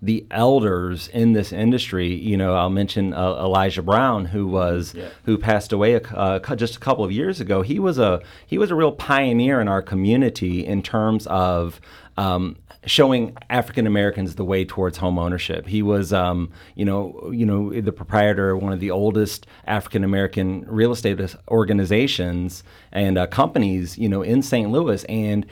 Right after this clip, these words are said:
Speaker 1: sitting down with him, having the opportunity on a monthly basis for him to share stories with me about what things were like. His company has been around since the nineteen fifties, and you can imagine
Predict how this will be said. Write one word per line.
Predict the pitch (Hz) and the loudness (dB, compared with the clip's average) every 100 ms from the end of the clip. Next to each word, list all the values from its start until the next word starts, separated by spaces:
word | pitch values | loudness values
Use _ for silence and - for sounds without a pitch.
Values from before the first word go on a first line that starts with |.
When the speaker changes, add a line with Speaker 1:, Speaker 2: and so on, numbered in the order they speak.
| - | -18
Speaker 1:
sitting | - 160 160 156 | -4 0 2 4
down | 139 131 | 4 2
with | 120 | 0
him, | 135 135 | 0 0
having | 117 110 117 | 0 2 2
the | 113 | 4
opportunity | 110 107 98 135 147 104 98 98 - - | 2 -2 -4 0 2 2 0 -2 -6 -6
on | 117 107 | -2 2
a | |
monthly | 104 120 151 127 110 | 4 4 2 -2 0
basis | 107 151 175 98 87 | 2 2 0 -2 -2
for | - 120 | 0 2
him | 110 135 | 2 2
to | 113 | 0
share | - 113 123 | 2 2 2
stories | 117 110 120 127 | 0 0 2 2
with | 98 95 | 0 0
me | 101 95 | 0 2
about | 90 101 95 95 92 - - | 2 2 4 2 -2 -12 -8
what | 92 117 117 | 4 4 6
things | 117 117 92 | 2 0 2
were | 101 | -2
like. | 98 101 95 92 | 2 2 0 0
His | 117 139 | -2 -2
company | - 131 123 113 | 0 -2 0 0
has | 101 | 0
been | 85 104 | -2 -2
around | 101 101 98 | 0 0 -2
since | - 98 - - _ | -2 -2 -4 -20 _
the | 104 | 2
nineteen | 107 110 - 113 | 4 0 0 0
fifties, | 101 113 120 90 - - | 2 2 2 -4 -8 -8
and | 80 107 | -2 0
you | 113 | 2
can | 127 | 2
imagine | 110 110 135 151 95 87 - | 2 4 4 2 -2 -8 -12